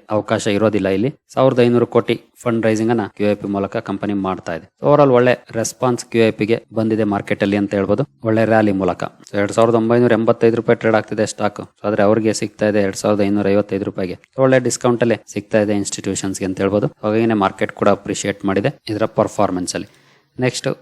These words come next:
ಅದಾನಿ ಪವರ್ ಇವತ್ತು ಒನ್ ಪಾಯಿಂಟ್ ಸಿಕ್ಸ್ ತ್ರೀ ಪರ್ಸೆಂಟ್ ಡೌನ್ ಅಲ್ಲಿ ಕ್ಲೋಸಿಂಗ್ ಅನ್ನ ಕೊಟ್ಟಿದೆ. ಕೊನೆಯಲ್ಲಿ especially ಅಲ್ಲಿವರೆಗೂ almost four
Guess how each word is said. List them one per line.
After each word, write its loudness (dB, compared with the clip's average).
ಅದಾನಿ 0
ಪವರ್ 2
ಇವತ್ತು 0
ಒನ್ 2
ಪಾಯಿಂಟ್ 0
ಸಿಕ್ಸ್ -10
ತ್ರೀ -4
ಪರ್ಸೆಂಟ್ -4
ಡೌನ್ 2
ಅಲ್ಲಿ 2
ಕ್ಲೋಸಿಂಗ್ 0
ಅನ್ನ 0
ಕೊಟ್ಟಿದೆ. -4
ಕೊನೆಯಲ್ಲಿ 0
especially -8
ಅಲ್ಲಿವರೆಗೂ 4
almost 0
four 0